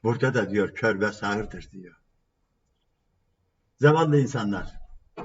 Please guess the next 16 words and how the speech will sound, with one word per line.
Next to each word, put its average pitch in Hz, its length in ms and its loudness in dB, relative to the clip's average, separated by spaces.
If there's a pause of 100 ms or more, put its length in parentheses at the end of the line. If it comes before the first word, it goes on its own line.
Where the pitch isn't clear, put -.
(1120)
alimim 143 480 6
diyen 135 220 4
geçinenler, 113 800 0 (1300)
orada 123 300 2
da 139 180 4
kör 147 240 8
ve 147 80 8
ama 135 480 4
olarak 120 500 2
haşrolacaklar 110 880 -2
diyor. 90 380 -20 (1400)
Kör 110 280 -2
ve, 156 220 -2 (180)
kör 143 260 2
ve 147 60 2
ama. 110 540 -4